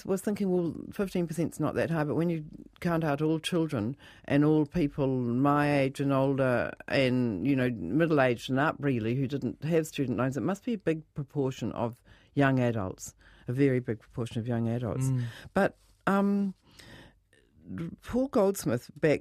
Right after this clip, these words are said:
Speaker 1: earlier this year, when National was running the, the, um, government, said New Zealand spends three times the O E C D average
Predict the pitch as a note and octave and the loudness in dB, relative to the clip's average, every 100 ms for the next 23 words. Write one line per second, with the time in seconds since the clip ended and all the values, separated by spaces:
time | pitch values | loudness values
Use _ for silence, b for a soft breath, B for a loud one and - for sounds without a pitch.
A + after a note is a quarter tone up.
0 | - - D3+ D3 C#3 B2 - - - C3+ | 0 2 4 6 4 2 -2 -16 -4 0
1 | C#3 - F3 F3 A#2+ G2 - C3 C3 B2+ | 0 0 2 4 4 2 -2 0 2 4
2 | C3+ C#3 C#3 A2+ A#2+ C#3 B2+ B2 A#2+ B2 | 2 0 0 0 0 0 0 0 0 -2
3 | C3 b b b _ C#3 B2+ A#2 - _ | -4 b b b _ 0 0 -2 -6 _
4 | _ B2 A#2 A2+ A2 D#2+ - _ C3+ B2 | _ 2 2 2 0 -2 -6 _ 0 0
5 | A#2+ B2 G3+ - b b b b - - | 0 0 -2 -8 b b b b -6 2
6 | E3 D3+ C#3 - _ _ - D#3+ D#3 D#3 | 2 2 -2 -16 _ _ 0 2 2 2
7 | F#3+ F#3+ F#3+ - D#3+ D3 C#3+ - F3+ F#3 | 2 2 0 0 0 0 0 -4 0 0
8 | - F3 D#3 D3+ C#3+ C#3 - C#3 C#3+ C#3 | 0 0 2 0 0 -2 2 2 2 0
9 | D3+ D3 C#3 B2+ D#3+ D3 G2 - - - | -4 -2 0 0 0 0 -4 -4 -12 -16